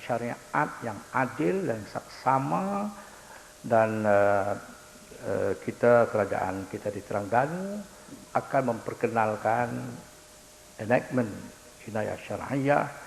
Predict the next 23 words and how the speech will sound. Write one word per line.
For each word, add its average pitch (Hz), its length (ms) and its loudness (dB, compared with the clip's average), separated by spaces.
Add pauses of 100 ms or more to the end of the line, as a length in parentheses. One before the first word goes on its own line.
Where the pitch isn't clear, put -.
(340)
dan 101 80 -10
juga 98 240 -6
pindaan 113 560 -2
perlembagaan 104 640 -4 (880)
undang-undang 107 400 -2 (160)
tubuh 175 480 0
kerajaan 110 400 0
negeri 104 160 -6
Terengganu 120 680 2 (1000)
yang 107 240 2
difikir 131 960 4
lebih 113 240 2 (1120)
baik 120 400 8
dan 113 160 0
lebih 107 240 -4
adil, 175 480 6 (720)
bagaimana 117 320 2
yang 110 240 2
telah 113 160 -6
dinyatakan 104 800 -2
oleh, 104 240 0 (1040)
eh, - 160 -4
Timbalan 98 400 2